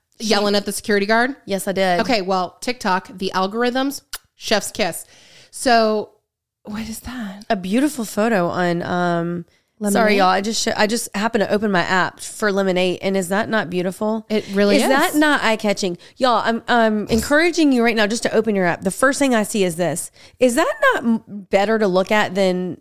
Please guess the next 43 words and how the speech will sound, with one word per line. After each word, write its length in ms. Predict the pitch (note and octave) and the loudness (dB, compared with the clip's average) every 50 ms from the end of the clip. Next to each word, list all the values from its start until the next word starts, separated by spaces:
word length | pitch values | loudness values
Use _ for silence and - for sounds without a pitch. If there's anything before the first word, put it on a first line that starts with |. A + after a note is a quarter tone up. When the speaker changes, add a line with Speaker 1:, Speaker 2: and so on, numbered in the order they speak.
| _ _ - | _ _ -2
Speaker 1:
anything 400 | A3 G#3+ G#3+ G#3+ - A3+ G3 F3 | 0 0 0 0 0 0 0 0
else, 320 | E3+ F3+ G3+ - - - | 0 0 -2 -4 -8 -10
really? 440 | - F3 F#3+ F#3 F3+ F#3+ G3+ G#3 - - | -4 -2 0 0 0 0 -2 -4 -4 -2
I 60 | - B3 | 0 2
mean, 180 | B3+ B3 B3 - | 2 2 2 0
as 160 | C4+ A#3 - | 0 0 0
far 200 | - C4+ C4+ C4 | 2 2 4 4
as 140 | C4 B3+ G#3+ | 2 2 0
the 160 | A3 A#3 G3+ | 0 2 2
aesthetics 520 | G3 - - - G3+ F3+ F#3+ G#3+ G#3+ - - | 2 0 0 0 0 2 2 0 0 -2 -2
and 200 | G#3 G3 F#3+ F3+ | -2 -2 0 0
what 160 | F#3+ G3+ - | 0 0 0
you're 100 | - G3+ | 0 -2
looking 380 | F#3 F3+ F#3 F3+ - G#3 G3+ G#3 | 0 0 0 0 0 -2 -2 0
at. 260 | G#3 G#3+ G#3+ - - | 0 -2 -2 0 2
Speaker 2:
No, 220 | B3 C4+ F4 G#4 A4+ | 4 6 6 6 4
I 100 | A#4 G#4+ | 4 4
mean, 160 | F4 D4+ D4 | 4 4 4
I 160 | C4+ C4 B3+ A#3+ | 4 2 2 0
do 240 | G#3+ A#3+ C4 D#4 | 0 0 0 0
enjoy 460 | F4+ D#4+ B3 G#3+ - - G3+ G#3 A#3+ D4 | 0 0 0 -2 -4 -4 -4 -2 -2 -2
it. 440 | D4+ C4 B3 B3 B3+ B3+ - - | -2 -2 -2 -4 -4 -6 -6 -4
Speaker 1:
My 140 | - A#3+ B3 | -2 0 0
first 320 | A#3+ - C4+ C#4 D4 - - | 2 2 2 2 2 0 0
page, 260 | - A#3+ A3 G#3 A3 | 2 4 4 4 2
I'm 100 | G#3 G#3+ | 0 -2
looking 220 | A3+ A3 - G#3+ | -2 0 0 0
at 160 | F#3+ - - | -2 -2 -4
tacos. 680 | - - - - A#3+ B3 B3 - G#3 F#3 F3+ F3 F3+ - - | -6 -6 0 2 2 2 2 2 2 4 4 2 2 0 -2
I'm 100 | G3+ G#3 | -4 -2
looking 260 | G#3 G#3 - A3+ G3+ | -4 -4 -2 -2 -2
at 80 | F#3+ D3+ | -2 -2
this 180 | G3 E3 - | -4 -4 -6
beautiful 720 | D3+ D#3+ D#3+ G3 C4+ D#4 G#4+ G4 - - F#3+ F3+ F3 F3 E3+ | -6 -4 -2 0 0 0 0 -2 0 0 2 2 2 2 0
stock 420 | - - - - A3 G#3 - - | -4 -6 -4 -2 -2 -2 -2 -4
tank 260 | - A#3 G#3 D#3+ - | -4 -6 -6 -6 -8
pool 300 | - - C4 C#4 B3 G#3 | -8 -6 -4 -2 -2 0
that 300 | F3 F3 E3+ D3 - - | 0 0 -2 -2 -4 -6
looks 260 | G#3 A3 G3 - - | -6 -6 -6 -6 -8
incredible. 540 | - - G3 - - A#3+ A#3+ A3+ G3 F3+ F3+ D#3 | -8 -8 -10 -6 -2 -2 -2 -2 -2 -2 -4 -4
I'm 140 | E3 G#3 | -4 -4
looking 240 | G#3+ A3+ G#3+ A#3+ G#3 | -4 -4 -4 -2 -2
at 360 | G3 F#3+ F#3 F3+ - - - | 0 0 -2 -2 -4 -6 -10